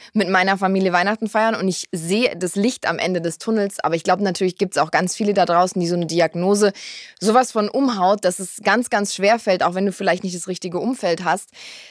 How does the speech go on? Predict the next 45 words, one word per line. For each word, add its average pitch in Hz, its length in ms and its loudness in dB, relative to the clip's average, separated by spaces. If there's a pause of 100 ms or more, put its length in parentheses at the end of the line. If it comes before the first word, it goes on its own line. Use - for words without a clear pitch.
(240)
da - 120 6
aus - 120 2
diesem 202 240 2
Loch 208 220 4
wieder 190 180 4
rauszukommen 190 720 2
und 185 140 -4
so 185 80 -4
einen 185 100 0
Lebensmut 214 1000 0 (120)
zu - 160 -2
entwickeln 185 580 2
und, 160 220 -2
und, 165 180 0
und 170 140 0
so 185 60 2
einen 185 100 2
Lebenswillen 190 880 2
zu 160 140 -2
entwickeln. 151 560 -2
Also 156 180 -2
ich - 180 -10
glaube, 180 380 4 (420)
das 185 160 4
ist 208 140 -4
ja 190 80 4
genau 185 260 2
der 190 140 2
Knackpunkt. 180 640 -2
Wie 185 100 -2
gehe 202 160 0
ich - 180 -4 (360)
damit 185 300 2
um 262 240 6
und 196 220 2
wie 208 160 2
sehr 190 300 4
kämpfe 214 420 -4
ich? - 240 -6
Und 165 280 -8
ich 175 100 -12
glaube, 170 280 0
dass 170 200 -4
du 185 140 -8
da 185 380 2